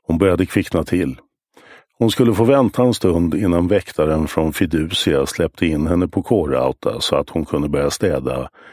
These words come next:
men det gjorde inget. När Evin var tio meter från butikens ingång stannade hon till för att hämta andan.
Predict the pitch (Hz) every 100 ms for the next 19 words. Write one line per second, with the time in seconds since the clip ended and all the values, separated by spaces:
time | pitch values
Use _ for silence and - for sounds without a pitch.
0 | - _ 82 82 87 78 64 64 60 -
1 | - - _ _ _ _ _ _ _ _
2 | _ - 107 117 117 143 139 123 113 107
3 | 143 117 123 110 85 85 78 98 87 -
4 | 80 - 73 78 107 85 69 71 73 -
5 | 78 78 78 76 82 80 82 71 67 73
6 | 73 73 73 - 76 78 67 58 -